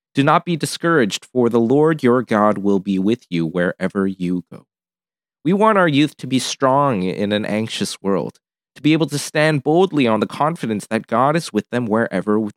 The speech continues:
they go. Our goal and our prayer will be to help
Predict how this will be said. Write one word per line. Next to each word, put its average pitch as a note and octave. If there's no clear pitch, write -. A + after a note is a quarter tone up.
they F#2
go. -
Our A2
goal C3
and A#2
our G#2+
prayer D3
will A2
be A2+
to A#2
help B2+